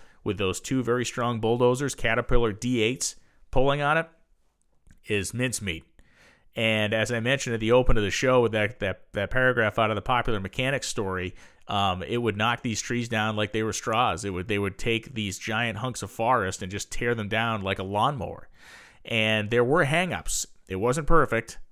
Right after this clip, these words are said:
We're gonna get to that part in a couple of minutes, but let's talk about how good they were. So as we go back to Wick-, Wixon and,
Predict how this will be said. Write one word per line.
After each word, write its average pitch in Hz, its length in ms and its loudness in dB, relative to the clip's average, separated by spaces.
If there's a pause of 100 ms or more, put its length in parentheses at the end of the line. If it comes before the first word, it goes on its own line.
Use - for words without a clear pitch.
We're 104 80 -10
gonna 107 160 -6
get 101 120 -2
to 104 80 -4
that 104 200 -2
part 104 180 0
in 85 60 -6
a - 20 -6
couple 101 300 2
of 95 80 0
minutes, 113 340 -2
but 107 380 0 (760)
let's 135 200 -2
talk 139 200 2
about 123 180 4
how 120 100 4
good 117 260 0
they 104 140 4
were. 87 260 -2 (640)
So 110 640 4 (220)
as 113 180 2
we 110 100 -2
go 123 140 6
back 117 260 4
to 113 100 2
Wick-, 113 280 -2
Wixon 120 420 -4
and, 101 140 -8